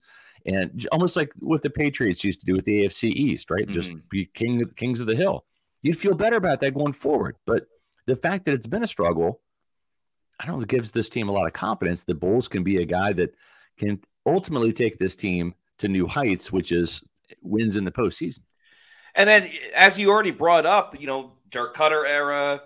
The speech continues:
Speaker 2: uh, Greg Schiano, and, and, and Lovie Smith as
Speaker 1: Raheem
Speaker 2: well.
Speaker 1: Morris.
Speaker 2: Raheem
Speaker 1: Yeah.
Speaker 2: Morris. There is also that other situation of the grass isn't always greener on the other side. Now,
Speaker 1: Right.
Speaker 2: there are a lot of tantalizing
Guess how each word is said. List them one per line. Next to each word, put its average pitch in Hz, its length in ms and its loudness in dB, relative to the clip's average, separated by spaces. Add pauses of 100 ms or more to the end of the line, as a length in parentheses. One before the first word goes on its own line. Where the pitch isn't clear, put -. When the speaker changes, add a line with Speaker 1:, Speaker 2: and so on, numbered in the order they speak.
Speaker 2:
uh, 101 220 -4
Greg 113 220 -6
Schiano, 139 920 -2
and, 95 360 -6
and, 92 180 -10
and 98 180 -8
Lovie 127 220 -2
Smith 185 280 -6
as - 160 0
Speaker 1:
Raheem 180 40 0
Speaker 2:
well. 220 200 4
Speaker 1:
Morris. 147 460 -2 (120)
Speaker 2:
Raheem 156 240 0
Speaker 1:
Yeah. - 20 -6
Speaker 2:
Morris. 214 280 4
There 185 220 8
is 277 180 0
also 240 360 4
that 180 140 0
other 170 180 -2
situation 156 760 -4
of 123 360 2 (420)
the 170 100 2
grass 233 440 4 (280)
isn't 190 460 0
always 156 420 0
greener 113 640 -6
on 110 240 -4
the 107 100 -6
other 95 220 -2
side. 87 340 -2
Now, 127 80 4
Speaker 1:
Right. 131 80 6
Speaker 2:
there 156 260 6
are 160 200 4
a 151 100 2
lot 185 240 -2
of 185 160 -4
tantalizing 147 1000 -6